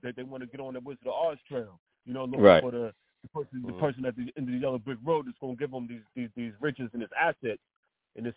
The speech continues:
Speaker 1: fame and this success. And as they going <laughs> down the ro-, road, you know what I'm saying, they're not paying attention. They think, "Okay, I follow his story. I follow Nah." You know, that's not gonna work. So it's funny you ask that 'cause,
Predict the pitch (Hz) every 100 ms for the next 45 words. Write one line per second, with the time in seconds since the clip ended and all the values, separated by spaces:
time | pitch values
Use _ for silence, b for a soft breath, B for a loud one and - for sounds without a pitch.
0 | - 165 143 127 120 113 - - 180 123
1 | _ _ _ _ _ - 131 139 143 135
2 | 147 143 - 185 - 151 175 170 - _
3 | b _ 165 190 170 165 156 170 165 156
4 | - _ _ 117 180 175 156 _ - 165
5 | 170 151 - 208 190 143 151 147 165 127
6 | 147 143 139 143 - 151 - 156 139 151
7 | 160 - 135 110 127 - 147 135 135 190
8 | 170 101 76 _ _ _ _ _ 143 143
9 | 131 151 160 139 - 117 123 202 - _
10 | _ _ _ _ _ _ - 175 151 127
11 | _ _ _ _ _ - 156 208 185 165
12 | 190 185 147 165 147 151